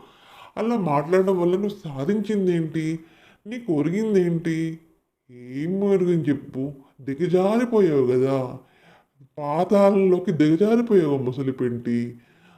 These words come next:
అలా మాట్లాడడం వల్ల నీకు నువ్వే, నీ నోట్లో నువ్వే మన్ను కొట్టుకున్నావు, మట్టి కొట్టుకున్నావు.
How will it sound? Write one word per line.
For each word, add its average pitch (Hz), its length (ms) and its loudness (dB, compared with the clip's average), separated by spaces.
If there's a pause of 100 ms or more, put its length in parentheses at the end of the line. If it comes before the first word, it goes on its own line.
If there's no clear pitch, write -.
(220)
అలా 156 220 0
మాట్లాడడం 165 760 -2
వల్ల 135 580 -2 (520)
నీకు 165 320 -6
నువ్వే, 175 680 2 (160)
నీ 165 220 -2
నోట్లో 175 400 4
నువ్వే 185 640 2 (200)
మన్ను 139 560 -4
కొట్టుకున్నావు, 180 640 2
మట్టి 139 440 -4
కొట్టుకున్నావు. 190 680 -2